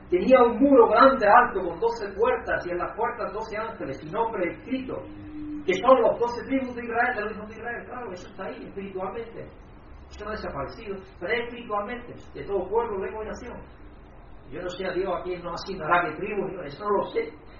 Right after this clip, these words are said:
pero lo cierto es que eso persiste, pero no se refiere al pueblo de Israel, se refiere a todos los redimidos que van a ser asignados a cada una de las doce tribus, de acuerdo a Dios. ¿Por qué? Porque somos el Israel espiritual,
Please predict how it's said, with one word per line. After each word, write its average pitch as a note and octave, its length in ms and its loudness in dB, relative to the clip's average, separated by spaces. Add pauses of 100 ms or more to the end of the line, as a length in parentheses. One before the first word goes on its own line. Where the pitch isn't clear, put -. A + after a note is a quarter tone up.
(140)
pero D3+ 200 4
lo C#3 80 0
cierto F#3+ 340 0
es F#3+ 140 -4
que F3 80 -6
eso F3+ 280 -8
persiste, - 640 -12 (220)
pero E3 140 -8
no - 60 -6
se B3+ 160 -8 (140)
refiere - 460 -4 (400)
al - 160 -6
pueblo G3+ 240 2
de F3+ 60 4
Israel, G3+ 300 -2
se E3+ 140 -8
refiere F#3+ 420 -4
a C#3 220 -8
todos A#3+ 500 0
los A#3 160 -4
redimidos - 640 -8 (460)
que C3 240 -6 (460)
van G#3 100 -6
a - 60 -4
ser F3+ 220 -2
asignados E3 580 -4
a - 20 -6
cada D#3+ 220 0
una F3+ 160 -4
de F3 60 -2
las C#3+ 140 -6
doce E3 260 -10
tribus, E3+ 380 -2 (1080)
de C3+ 80 -4
acuerdo C#3 360 -2
a B2+ 40 -2
Dios. - 380 -6 (260)
¿Por - 80 -8
qué? A#3 100 4
Porque F4+ 180 -4
somos B3+ 260 2
el A4+ 80 -2
Israel D4+ 320 0
espiritual, - 540 -8